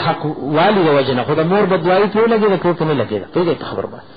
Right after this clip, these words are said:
دې وجې نه د مور او پلار زما عزتمندو بدوایي لګي. د مور او پلار بدوایي لګي دې وجې نه. یو سړی د مور او پلار د بدوایي نه ځان دې ساتي. مور او پلار دام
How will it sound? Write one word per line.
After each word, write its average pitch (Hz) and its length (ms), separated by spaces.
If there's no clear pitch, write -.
دې 311 120
وجې 156 180
نه 139 60
د 135 140
مور 147 160
او 127 60
پلار 139 360
زما 131 180
عزتمندو 117 600
بدوایي 131 600
لګي. 143 200
د 131 120
مور 208 140
او 214 60
پلار 214 280
بدوایي 190 440
لګي 220 280
دې 233 120
وجې 170 240
نه. 185 60
یو 190 240
سړی 247 240
د 233 100
مور 247 160
او 220 140
پلار 226 220
د 202 180
بدوایي 196 380
نه 214 200
ځان 220 160
دې 185 120
ساتي. 156 340
مور 262 260
او 269 60
پلار 262 280
دام 262 260